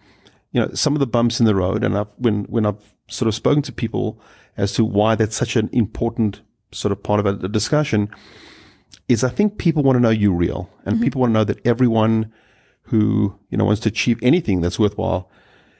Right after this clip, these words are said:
Speaker 1: uh, you know, at an excellent level, nothing's handed to a person, and, and
Speaker 2: Yeah.
Speaker 1: that I'm sure along the way there've been times where you could have been tempted to say, you know, "I'm throwing in the towel."
Speaker 2: Mm-hmm.
Speaker 1: Can you share with our listeners some, uh, you know,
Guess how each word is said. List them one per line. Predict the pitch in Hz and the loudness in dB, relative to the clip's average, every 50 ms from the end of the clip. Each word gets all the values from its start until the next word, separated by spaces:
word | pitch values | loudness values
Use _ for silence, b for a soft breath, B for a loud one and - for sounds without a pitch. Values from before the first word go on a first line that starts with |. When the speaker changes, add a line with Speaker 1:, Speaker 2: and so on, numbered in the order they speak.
| b b _ | b b _
Speaker 1:
uh, | - 87 90 87 - - - - - - | -4 -4 -2 -4 -4 -6 -8 -10 -10 -4
you | - 123 107 | -2 0 0
know, | 92 - - - - _ _ _ _ _ - | 0 0 -2 -6 -12 _ _ _ _ _ -2
at | 107 98 87 | -2 -2 -2
an | 95 - | -2 -4
excellent | 120 120 - - - 110 98 | -4 -4 -2 0 0 0 2
level, | 98 98 92 85 87 101 - - _ _ _ _ _ _ _ _ _ _ _ _ _ | 2 2 2 2 0 -2 -4 -6 _ _ _ _ _ _ _ _ _ _ _ _ _
nothing's | - 123 165 160 - 165 143 - | 2 2 2 2 0 -2 0 2
handed | 139 147 156 165 151 | 2 2 2 2 2
to | - 131 | 0 -2
a | 113 | 0
person, | - - 104 - 104 101 | 2 0 0 2 2 2
and, | 98 98 - 117 | 2 2 2 2
and | 110 101 98 | 2 2 2
Speaker 2:
Yeah. | 101 98 98 | 2 0 -2
Speaker 1:
that | - - B B B B B B | -4 -8 B B B B B B
I'm | - 117 113 | -2 -2 0
sure | - - - - - 175 165 156 - | 0 -2 0 2 2 2 2 2 2
along | - 113 113 117 117 113 | 2 2 4 4 4 4
the | 110 107 | 4 4
way | 120 117 113 | 4 2 2
there've | 101 104 98 | 2 2 0
been | 104 101 | 0 -2
times | - - 113 107 104 104 101 101 101 101 - b b b b b b b b b b b b | -2 0 0 2 2 4 2 2 0 0 -4 b b b b b b b b b b b b
where | - 117 107 | 0 2 2
you | 107 104 | 0 0
could | - - 107 | 0 -2 0
have | 98 | 0
been | 110 110 | 0 0
tempted | 107 - 131 113 107 - | 2 0 -2 0 0 -2
to | 107 101 | -2 0
say, | - 117 104 98 - - 92 - - - - _ _ | 0 0 0 0 0 -2 -6 -8 -10 -16 -20 _ _
you | - | -2
know, | 101 - - | -2 0 -2
"I'm | - 104 92 | -4 -4 -2
throwing | - 110 110 110 | 0 0 2 2
in | 110 98 | 2 2
the | 85 | 0
towel." | - - 131 - 233 - - - - - - - - - 214 | -2 -4 -4 -4 -4 -6 -10 -14 -12 -8 -6 -4 -2 -2 -2
Speaker 2:
Mm-hmm. | 202 226 220 220 B B B B B B B _ _ _ _ _ _ - | 0 -2 -2 -4 B B B B B B B _ _ _ _ _ _ -4
Speaker 1:
Can | - 139 135 | -2 0 2
you | - 127 | 2 0
share | - - - 180 160 | 0 2 2 2 2
with | 151 143 147 | 2 2 2
our | 131 | 2
listeners | 120 120 117 - 131 123 113 | 2 2 2 2 0 0 2
some, | - 135 120 117 | 2 0 2 2
uh, | 113 107 104 - | 2 0 -2 -2
you | 113 139 123 | 0 2 2
know, | 110 104 - | 2 2 0